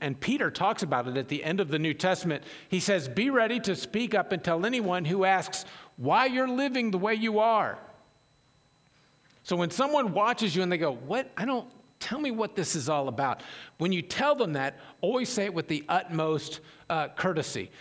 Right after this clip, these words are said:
So the last couple of weeks, in case this is your first Sunday, uh, the last couple of weeks we've been talking about, we're in this series called Rooted,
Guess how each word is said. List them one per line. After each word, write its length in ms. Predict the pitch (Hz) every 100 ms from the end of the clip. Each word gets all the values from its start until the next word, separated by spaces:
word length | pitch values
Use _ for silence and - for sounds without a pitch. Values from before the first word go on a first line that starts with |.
| -
So 160 | -
the 80 | 156
last 280 | 156 202 208
couple 220 | 233 240
of 80 | 196
weeks, 240 | 160 165
in 60 | 175
case 260 | - 196 208
this 120 | 185
is 60 |
your 100 | 165
first 280 | 190 196 190
Sunday, 380 | 196 196 139 139 - - 160
uh, 220 | 160 151
the 140 | 156
last 260 | 165 185 -
couple 240 | 220 233
of 80 | 170
weeks 260 | 190 - 170
we've 260 | 220 220
been 180 | 240 233
talking 480 | - 226 226 226 170
about, 140 | 143
we're 100 | 160
in 60 | 175
this 120 | 147
series 320 | - 160 -
called 280 | - 240 202
Rooted, 400 | 156 143 147